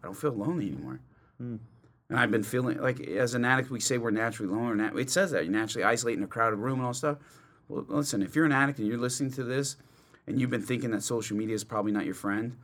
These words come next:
Speaker 1: <laughs> and it's not connecting you with your friends the way you want it to, and you, you've probably felt that way like I did. It's not for everyone to go and delete it, but for me, the last seven days has been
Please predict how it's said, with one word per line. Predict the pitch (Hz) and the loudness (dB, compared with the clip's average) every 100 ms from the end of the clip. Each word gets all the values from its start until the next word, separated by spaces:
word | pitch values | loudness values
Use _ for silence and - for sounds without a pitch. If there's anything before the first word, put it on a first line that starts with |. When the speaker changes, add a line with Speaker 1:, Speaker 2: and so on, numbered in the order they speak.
| - _ _ | -20 _ _
Speaker 1:
<laughs> | - - - | -20 -20 -8
and | 131 - - - - | -6 -6 -12 -14 -4
it's | - 131 | -2 2
not | 123 | 2
connecting | 127 113 113 123 | 4 0 2 0
you | 113 | 0
with | 107 107 | -2 -4
your | |
friends | 101 110 113 | -2 0 0
the | 107 | 0
way | 104 | 2
you | 98 92 | 2 2
want | 95 104 | 2 0
it | - | -2
to, | 120 117 | -4 -4
and | - 98 | -2 0
you, | 101 104 - - | 0 -2 -6 -14
you've | - 104 | -10 0
probably | 123 110 | 2 2
felt | 104 120 107 | 2 0 0
that | 110 | 0
way | - 107 | 2 0
like | 98 | 0
I | 95 101 | 0 0
did. | 110 120 127 - - - - | 0 -4 -8 -16 -20 -12 -6
It's | 120 | 0
not | 127 123 | 2 2
for | 127 | 6
everyone | 113 113 120 120 | 6 6 2 0
to | |
go | 110 117 | 2 2
and | 113 | 2
delete | 110 117 | 0 0
it, | 127 - - - - | -2 -6 -16 -12 -4
but | 95 | -4
for | - 104 | -2 -2
me, | 104 127 143 143 - _ - | 2 4 2 0 -12 _ -8
the | |
last | - 85 82 - | -4 -2 0 2
seven | 131 117 117 | 4 4 4
days | 110 117 117 | 4 2 2
has | 110 85 | -6 -8
been | 98 87 85 80 | -6 -6 -8 -12